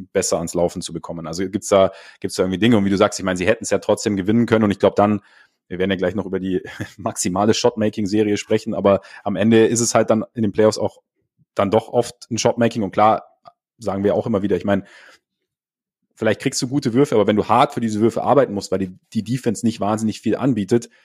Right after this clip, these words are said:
dann nimmst du sie nicht so, wie wenn's im optimalen Fluss ist, sondern ist der Wurf zwar offen, aber es ist halt vielleicht, du hast ihn trotzdem ein bisschen,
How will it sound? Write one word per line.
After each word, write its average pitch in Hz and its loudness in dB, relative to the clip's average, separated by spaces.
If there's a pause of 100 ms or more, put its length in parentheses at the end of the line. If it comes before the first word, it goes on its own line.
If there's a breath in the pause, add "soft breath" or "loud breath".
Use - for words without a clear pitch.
(200 soft breath)
dann 104 0
nimmst 123 2
du 120 0
sie 107 2
nicht 123 4
so, 113 0
wie 107 2
wenn's 104 -2 (260)
im 113 -4
optimalen 98 -2
Fluss - -10
ist, - -10
sondern 95 -6
ist - -6
der 107 2
Wurf 117 2
zwar - 2
offen, 131 0
aber 104 0 (280)
es - -8
ist - -4
halt 104 2
vielleicht, 104 -2 (680)
du 117 -4
hast 117 2
ihn 104 -6
trotzdem 113 0
ein 104 0
bisschen, 104 -2